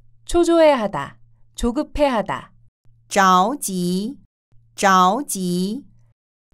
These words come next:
Speaker 2: 找。
Speaker 1: 찾다.
Speaker 2: 找，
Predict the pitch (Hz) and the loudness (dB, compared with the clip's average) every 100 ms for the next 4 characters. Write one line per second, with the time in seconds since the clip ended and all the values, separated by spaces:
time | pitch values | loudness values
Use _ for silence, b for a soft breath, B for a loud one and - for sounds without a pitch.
0 | _ _ _ _ - 196 175 160 151 160 | _ _ _ _ 0 2 2 0 -2 0
1 | 175 233 - _ _ _ _ _ _ _ | -2 -2 -12 _ _ _ _ _ _ _
2 | _ - _ - 330 330 _ 147 - _ | _ -20 _ -6 -6 -6 _ -6 -6 _
3 | _ _ _ _ _ _ _ _ _ _ | _ _ _ _ _ _ _ _ _ _
4 | _ _ _ - - - 190 170 156 147 | _ _ _ -20 -6 0 2 2 0 -2
5 | 165 190 247 | 0 0 -4